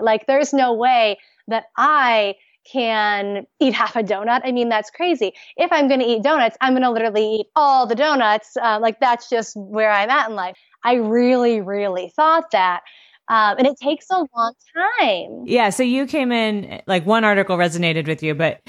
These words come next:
Speaker 2: the whole, you weren't ready for the whole foodist mindset yet. <laughs>
Speaker 1: Yeah, I believed, yeah, like, on an intellectual level, but I was like,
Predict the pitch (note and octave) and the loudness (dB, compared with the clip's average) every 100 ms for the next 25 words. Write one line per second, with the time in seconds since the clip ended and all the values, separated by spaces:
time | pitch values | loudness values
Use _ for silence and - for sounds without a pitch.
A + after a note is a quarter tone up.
0 | - _ _ _ - F#3 G3 G#3 G3 - | -20 _ _ _ -6 -2 0 0 0 -4
1 | - G#3 - A3 G#3+ G3+ F3 E3+ E3+ D#3+ | -4 -2 0 2 2 2 0 0 -2 -4
2 | D#3+ D#3 D3+ D3+ D#3 - _ _ _ _ | -2 0 0 0 -4 -8 _ _ _ _
3 | G3 F3 D#3+ D#3 - G3+ F3 F3 F#3+ D#3 | 0 0 0 -4 -6 -2 0 0 0 0
4 | B2+ D3+ F#2+ - - B3 - - B3+ B3 | 2 0 0 -4 -4 -2 0 -2 2 2
5 | F#4+ E4+ - B3+ C#4+ G3+ C4 B3+ D#4+ E4+ | 2 -2 -6 0 0 2 0 2 2 0
6 | B3 C4 C4+ A#3 B3 A#3 D#4+ E4 D4+ C#4+ | -2 0 0 0 -2 0 -2 -2 -2 -4
7 | - C4+ A#3 B3+ C#4+ A#3+ A3+ A3+ G#3+ B3 | -4 -4 -2 0 2 2 2 0 0 -2
8 | A3 | -4